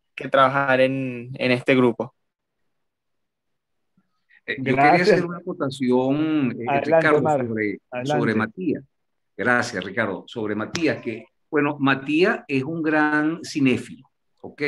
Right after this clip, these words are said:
Speaker 2: Y a pesar de su juventud, de su corta edad, este, bueno, tiene una cultura cinematográfica importante. Yo recuerdo que en el primer encuentro que nosotros tuvimos en el proceso de siembra en el Liceo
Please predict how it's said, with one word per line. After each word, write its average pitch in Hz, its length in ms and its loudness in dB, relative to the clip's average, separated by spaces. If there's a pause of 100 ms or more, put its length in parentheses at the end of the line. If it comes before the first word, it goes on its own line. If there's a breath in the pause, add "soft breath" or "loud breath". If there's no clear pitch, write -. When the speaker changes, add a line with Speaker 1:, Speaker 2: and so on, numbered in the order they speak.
(100)
Speaker 2:
Y 113 140 -2
a 110 100 -4
pesar 120 400 -8
de 151 140 -4
su 123 500 -2
juventud, 110 540 -6
de 127 80 -2
su 127 120 -10
corta 104 300 -8
edad, 135 340 -2 (760 loud breath)
este, 110 1000 -2
bueno, 135 280 -2
tiene 113 560 -2
una 131 560 -2
cultura 110 400 -6
cinematográfica 120 1200 -6
importante. 104 800 -6 (400)
Yo 110 120 -2
recuerdo 135 480 0
que 147 80 -4
en 135 100 0
el 113 160 -2
primer 107 460 -4 (200)
encuentro 113 480 -4
que 131 80 -4
nosotros 117 440 -8
tuvimos 135 540 -4 (160)
en 98 440 -4
el 92 140 -8
proceso 95 580 -10
de 110 80 -4
siembra 117 600 -4
en 113 140 -6
el 98 140 -6
Liceo 101 840 -4